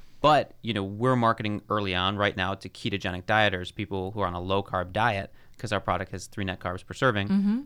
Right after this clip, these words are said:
Speaker 1: And they actually are deficient in sodium in a lot of cases because the diet makes you pee out, um, a lot
Speaker 2: Mm-hmm.
Speaker 1: of, of vitamins and minerals.
Speaker 2: Mm-hmm.
Speaker 1: So it's like, yeah, if we're marketing to everyone in the world, we wanna
Speaker 2: Mm-hmm.
Speaker 1: reduce the sodium.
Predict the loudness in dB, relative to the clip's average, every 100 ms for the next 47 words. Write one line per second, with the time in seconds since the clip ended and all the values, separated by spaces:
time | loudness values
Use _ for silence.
0 | -8 -4 0 4 4 4 0 -2 -4 -4
1 | -4 -4 -4 -2 -4 -4 -4 -2 -4 -2
2 | -2 -4 -2 -2 -2 -8 -10 -10 -10 -2
3 | 2 2 0 -8 -8 -10 -12 -14 -10 -4
4 | 0 0 -2 -6 -4 -2 0 2 4 4
5 | 4 -2 -10 -10 -2 -2 -2 -4 -4 -2
6 | -2 -2 0 0 0 -2 _ 0 4 6
7 | 4 0 -10 -6 -4 2 2 2 -2 _
8 | _ _ _ 2 2 2 0 0 -6 -8
9 | -12 -6 -4 -2 -2 -2 -4 -4 0 2
10 | 4 4 4 2 0 -4 -4 -4 -4 -6